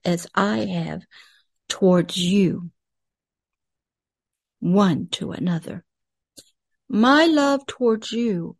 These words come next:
would show others that I am a spiritual disciple, a student,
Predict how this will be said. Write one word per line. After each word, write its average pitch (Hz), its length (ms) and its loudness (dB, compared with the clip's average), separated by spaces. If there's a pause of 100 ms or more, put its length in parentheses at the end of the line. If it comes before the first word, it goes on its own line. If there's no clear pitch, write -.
(140)
would 208 300 -4
show 240 640 0 (100)
others - 600 -4 (1400)
that - 180 -4
I 233 300 0
am 196 280 -4
a 175 80 -6
spiritual 240 920 -2
disciple, 190 720 -2
a 185 80 -6
student, - 720 -2